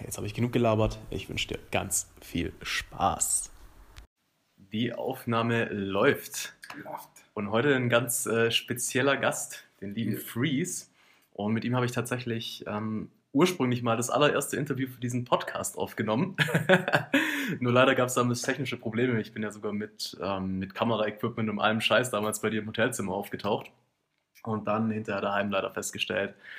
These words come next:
Speaker 1: beim Mikrofon ist die Batterie ausgegangen <laughs> nach zwanzig Minuten. <laughs>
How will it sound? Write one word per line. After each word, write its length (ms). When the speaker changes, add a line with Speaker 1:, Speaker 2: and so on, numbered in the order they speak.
Speaker 1:
beim 140
Mikrofon 480
ist 100
die 80
Batterie 360
ausgegangen 540
<laughs> 80
nach 100
zwanzig 480
Minuten. 520
<laughs> 360